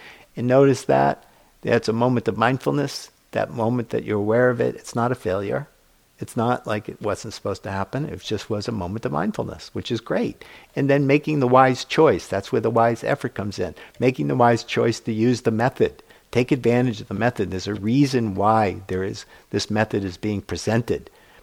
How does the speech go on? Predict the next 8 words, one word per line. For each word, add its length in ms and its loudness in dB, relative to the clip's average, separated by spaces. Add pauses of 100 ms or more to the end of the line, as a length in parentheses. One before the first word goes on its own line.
because 320 -2
it 120 -4
knows 500 8
just 340 -2
how 240 4
powerful. 880 6 (240)
If 180 -8
we 300 8